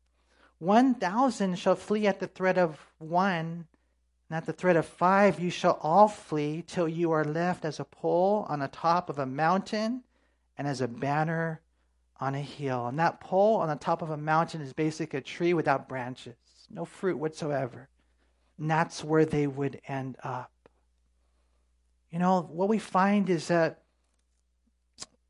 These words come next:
you know, the Lord just wanted them to trust him. "Just trust me." You know, and they didn't. They went to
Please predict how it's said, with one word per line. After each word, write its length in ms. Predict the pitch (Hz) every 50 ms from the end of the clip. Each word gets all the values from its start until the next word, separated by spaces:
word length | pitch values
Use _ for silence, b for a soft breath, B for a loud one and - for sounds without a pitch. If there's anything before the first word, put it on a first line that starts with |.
| _
you 60 | - 180
know, 140 | 196 196
the 60 | 185 190
Lord 180 | 202 220 220
just 160 | 220 208 -
wanted 200 | 175 185 180 180
them 100 | 180 165
to 60 | 151 120
trust 420 | - - - 139 123 - - -
him. 160 | - 117 110 107 _ _ _ _ _ _ _ _ _ _ _ _ _ _ _ _ _
"Just 360 | 208 233 240 220 - - -
trust 400 | - - 139 127 123 - - -
me." 240 | 131 127 123 120 _ _ _ _ _ _ _ _ _ _ _ _ _ _ _ _ _ _ _
You 120 | - 180
know, 220 | 185 190 185 180 - - -
and 240 | 190 185 175 - - - - _ _ _ _ _ -
they 140 | 156 151 135
didn't. 480 | 131 143 156 156 190 214 220 - - - _
They 120 | - 139 131
went 320 | 127 143 143 135 - _
to 160 | - 147 -